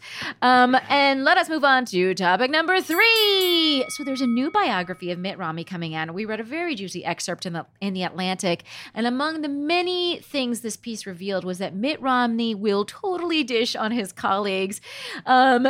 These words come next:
he's basically, in the parlance of twenty nineteen, in the zero fucks phase of his tenure. Um, he's tattletaling on everyone,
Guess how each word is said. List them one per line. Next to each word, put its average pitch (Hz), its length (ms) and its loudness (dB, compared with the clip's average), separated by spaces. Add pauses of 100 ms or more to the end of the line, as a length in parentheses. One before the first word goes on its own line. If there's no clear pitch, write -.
he's 339 340 2
basically, 339 1040 2
in 247 140 2
the 233 80 -2
parlance 233 380 0
of 196 200 -2 (160)
twenty 233 260 -2
nineteen, 226 460 -2 (460)
in 285 260 2
the 269 180 4
zero 269 380 4
fucks 247 400 0
phase 233 500 4
of 220 200 2
his 254 220 0
tenure. 214 720 2 (360)
Um, 226 380 4
he's 262 240 -4
tattletaling 269 800 2
on 214 220 2
everyone, 214 920 0